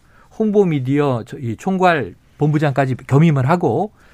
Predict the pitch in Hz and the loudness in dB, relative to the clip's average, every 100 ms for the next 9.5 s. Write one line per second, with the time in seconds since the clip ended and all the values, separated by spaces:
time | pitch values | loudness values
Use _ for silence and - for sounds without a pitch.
0 | _ _ - 226 233 240 180 180 139 175 | _ _ -2 2 2 0 -2 -4 -4 0
1 | 254 240 214 185 214 202 135 131 208 214 | 0 2 0 -2 -4 -2 -2 0 0 2
2 | 196 156 131 123 160 247 _ _ _ _ | 0 -2 -4 -4 -4 -6 _ _ _ _
3 | - 131 160 240 262 247 240 247 247 117 | -4 2 4 6 6 4 4 2 -2 0
4 | 151 233 - 127 - 196 208 131 127 233 | 0 0 -2 -8 -6 -6 -6 -8 0 2
5 | 208 160 117 190 202 - _ _ _ _ | 2 0 2 4 2 0 _ _ _ _
6 | - 165 214 233 226 214 220 - 226 202 | -2 2 4 4 2 2 0 -2 0 0
7 | 131 151 131 185 175 - _ _ _ _ | 0 -2 0 2 0 -2 _ _ _ _
8 | - 233 240 240 156 127 180 175 170 160 | -6 2 2 4 0 0 -2 0 0 -2
9 | 123 107 180 214 | -2 2 2 2